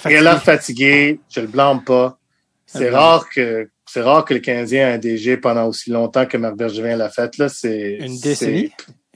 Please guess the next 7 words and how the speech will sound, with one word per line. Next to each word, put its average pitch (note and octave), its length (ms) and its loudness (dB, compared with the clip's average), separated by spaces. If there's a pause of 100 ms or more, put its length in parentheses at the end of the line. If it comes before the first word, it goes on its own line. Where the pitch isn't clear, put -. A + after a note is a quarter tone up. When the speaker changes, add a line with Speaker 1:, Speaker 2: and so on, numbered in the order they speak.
Speaker 2:
Une C3+ 80 -8
décennie C#3 440 -6
complète. C3+ 360 -10 (640)
Speaker 1:
Ben, B2 160 0
une A2+ 60 -6
décennie B2 360 -4
complète. B2+ 540 0